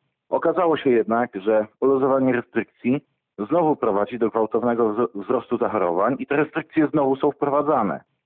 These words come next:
W Kazachstanie, w Kirgistanie, częściowo również w Uzbekistanie znowu władze wracają do polityki restrykcji, ponieważ zdają sobie sprawę, że w inny sposób nie są sobie w stanie poradzić z tym koronawirusem. Jak już powiedzieliśmy,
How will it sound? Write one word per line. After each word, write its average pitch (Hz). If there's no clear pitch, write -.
W -
Kazachstanie, 113
w -
Kirgistanie, 107
częściowo 110
również 107
w 101
Uzbekistanie 101
znowu 131
władze 120
wracają 110
do 98
polityki 107
restrykcji, 113
ponieważ 117
zdają 127
sobie 113
sprawę, 101
że 101
w 101
inny 127
sposób -
nie 139
są 160
sobie 123
w -
stanie 117
poradzić -
z -
tym 107
koronawirusem. 113
Jak 113
już 123
powiedzieliśmy, 110